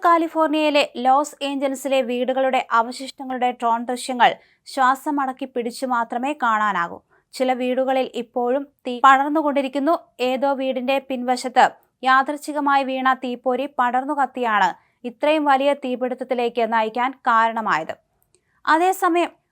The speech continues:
വലിയൊരു കാട്ടുതീ തന്നെയാണ് എല്ലാവരും കണ്ടിരിക്കുന്നത്. ചൊവ്വാഴ്ച രാവിലെ പത്ത് നാപ്പതിന് പ്ര-, ഒരു പ്രദേശത്ത്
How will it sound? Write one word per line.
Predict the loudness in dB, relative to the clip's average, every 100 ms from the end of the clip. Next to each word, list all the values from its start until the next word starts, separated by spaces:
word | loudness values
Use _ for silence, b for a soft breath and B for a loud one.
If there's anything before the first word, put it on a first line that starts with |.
| 0
വലിയൊരു | 4 4 4 -2 2
കാട്ടുതീ | 2 0 -2 -2 0
തന്നെയാണ് | 0 2 4 4 0 -2 -2
എല്ലാവരും | 4 4 2 -2 -2
കണ്ടിരിക്കുന്നത്. | -2 -2 -6 -2 0 0 _ _ _ 2
ചൊവ്വാഴ്ച | 6 6 4
രാവിലെ | 4 6 6 4 0 -2 _ _ 0
പത്ത് | 0 2 2 4
നാപ്പതിന് | 4 2 -2 -2 0 0 -2 _ _ _ 2
പ്ര-, | 2 4
ഒരു | 0 2
പ്രദേശത്ത് | 0 2 0 0 2